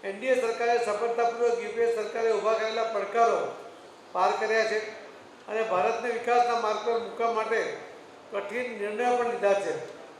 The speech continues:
વર્ષ બે હજાર ચોવીસમાં પ્રધાનમંત્રી શ્રી નરેન્દ્રભાઈ મોદી સાહેબે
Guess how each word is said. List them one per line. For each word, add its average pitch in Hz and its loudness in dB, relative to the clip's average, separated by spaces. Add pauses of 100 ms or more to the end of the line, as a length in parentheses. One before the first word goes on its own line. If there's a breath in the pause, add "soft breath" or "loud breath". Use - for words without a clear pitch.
(140)
વર્ષ 226 0
બે 226 4
હજાર 240 2
ચોવીસમાં 233 0
પ્રધાનમંત્રી 220 -2
શ્રી 233 0
નરેન્દ્રભાઈ 214 -4
મોદી 208 -4
સાહેબે 220 2